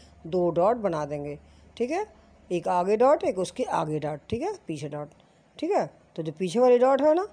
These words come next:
वहीं से एक लाइन गिरा देंगे हम, छोटी सी गिरानी है, बहुत बड़ी नहीं गिरानी है। ठीक है, ऐसे गिर गई,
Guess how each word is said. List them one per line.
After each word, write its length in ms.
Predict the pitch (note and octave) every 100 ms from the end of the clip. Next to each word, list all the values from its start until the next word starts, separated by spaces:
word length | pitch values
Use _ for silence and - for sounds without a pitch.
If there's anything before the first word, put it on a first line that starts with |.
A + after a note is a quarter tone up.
| - _ -
वहीं 280 | G#3 G#3 G#3+
से 180 | - F#3
एक 100 | E3
लाइन 280 | F3 F#3 D#3+
गिरा 280 | E3 E3+
देंगे 280 | E3 E3+ E3+
हम, 180 | E3 E3+ - _ _ _
छोटी 240 | - A#3+ B3+
सी 100 | G#3
गिरानी 300 | E3+ E3 F3+
है, 100 | E4+
बहुत 200 | F4 F#3
बड़ी 200 | D#3+ E3+
नहीं 140 | E3 D#3
गिरानी 320 | D3+ D3 D3
है। 140 | D3+ - _ _ _
ठीक 140 | B3 F4
है, 100 | A3+ E3+ _ _ -
ऐसे 180 | E3 F#3
गिर 140 | F3 B3+
गई, 240 | D4+ F#4